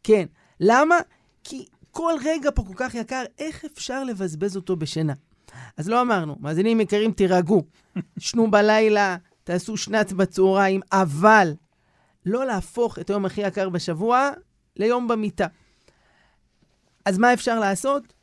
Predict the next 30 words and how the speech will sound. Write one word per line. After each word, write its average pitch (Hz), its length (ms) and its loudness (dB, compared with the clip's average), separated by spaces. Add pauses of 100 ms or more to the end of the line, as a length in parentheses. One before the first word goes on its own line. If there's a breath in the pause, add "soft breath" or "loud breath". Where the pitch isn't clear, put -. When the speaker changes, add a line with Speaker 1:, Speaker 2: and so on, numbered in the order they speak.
(240)
Speaker 1:
אה, - 140 -4
א', 403 280 -4
אני 202 140 -4
לא 233 100 -6
הייתי 466 200 -10 (160)
מבטל 269 400 -6
בקלות 233 420 -6
כזאת 233 440 -6
על, 196 200 -4 (640)
אה, 180 60 -10 (160)
ש-, - 200 -14 (100)
שנת 226 520 -6
הצהריים 185 800 -4
ביום 214 260 -4
שישי. - 460 -8 (320 soft breath)
Speaker 2:
מהמם. 151 160 -4 (140)
Speaker 1:
אה, 170 120 -6
בבית 180 360 -4
משפחת 214 460 -8
לוי, 151 400 -6
אנחנו 180 420 -6
מקפידים 190 720 -8 (460)
בקיץ 156 1080 -4 (460)
שעה. 220 380 -2 (340)
כולם 254 600 -2
הולכים 202 340 -6
לישון, 226 560 -6
כולל 202 300 -4
הקטנים, 208 520 -4 (360 soft breath)
ותשמע, 196 240 -4